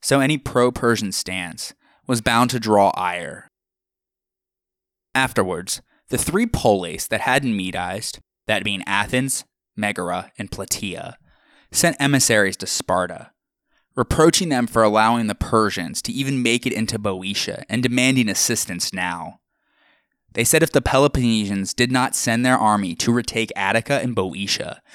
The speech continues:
and still chose to wait it out at the isthmus, they would find a way to save themselves without them, meaning that they would accept the Persian peace terms. Finally, the messengers were allowed to relay their message before the ephors.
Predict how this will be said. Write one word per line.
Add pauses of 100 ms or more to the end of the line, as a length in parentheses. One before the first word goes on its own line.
(180)
and
still
chose
to
wait
it
out
at
the
isthmus, (440)
they
would
find
a
way
to
save
themselves
without
them, (480)
meaning
that
they
would
accept
the
Persian
peace
terms. (600)
Finally, (260)
the
messengers
were
allowed
to
relay
their
message
before
the
ephors.